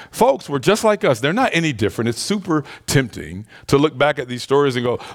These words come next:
"Those silly folks, I can't believe they did that. Look at how wicked and, and, and, and, uh, self-worshipful and idolatrous."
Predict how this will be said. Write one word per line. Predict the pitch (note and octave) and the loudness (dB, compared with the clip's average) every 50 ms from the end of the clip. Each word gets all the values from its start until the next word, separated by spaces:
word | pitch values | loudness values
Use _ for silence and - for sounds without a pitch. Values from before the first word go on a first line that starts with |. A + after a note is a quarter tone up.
| - | 2
"Those | - C#3+ E3 E3 D3 | 4 4 4 4 0
silly | - - D#3+ D#3 C#3+ C#3 B2 | -2 0 2 2 2 2 0
folks, | - - B2+ B2+ B2 - | 0 0 0 0 -2 -6
I | - | -12
can't | - - - E3 D3+ C3+ | -6 -2 -2 -2 0 2
believe | C3 C3 B2+ B2 A2+ | 2 0 0 2 2
they | B2 A#2+ | 2 2
did | A2 G#2+ B2 B2 A#2 G#2+ | 2 0 -2 -2 2 2
that. | B2 A#2+ A#2+ | 2 2 2
Look | C3 D3+ D#3+ - | 0 -4 -2 0
at | D3 C#3 | 0 0
how | C3+ C3 A2 | 0 0 -2
wicked | G#2 B2+ C#3 - B2+ A#2+ | -2 -6 -4 -2 -2 -2
and, | A#2 A2 G#2+ - - - - - | 0 -2 -4 -8 -10 -14 -14 -4
and, | - A2+ A#2 A#2 | -2 -2 -2 -2
and, | - A#2 A#2 A2+ A2 A2 | -2 -2 -2 -2 -4 -4
and, | - A#2 A2+ A2 G#2 A2 | -4 -4 -4 -2 -4 -2
uh, | - G2 | -4 -4
self-worshipful | F#2+ - - - E3+ D3+ B2+ G#2 G2 A#2 D3+ D#3+ - - C#3 A#2 C#3 C#3 C3+ | -4 -2 0 0 0 0 0 -4 -4 -2 -2 -2 -2 -4 -4 0 0 2 2
and | B2+ A#2+ | 2 0
idolatrous." | A2 G2+ F#2 C#3 D3 D3+ D3 C#3+ C#3 - E3 D3 D3 - | -2 -2 0 2 2 2 0 -2 -8 -6 -6 -6 -6 -6